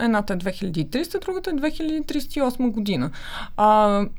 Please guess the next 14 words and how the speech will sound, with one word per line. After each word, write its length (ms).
и 480
оттам 460
насетне 460
в 100
самите 360
териториални 680
планове 680
не 160
е 60
обяснено 500
откъде 240
идват 220
тези 240
дати. 440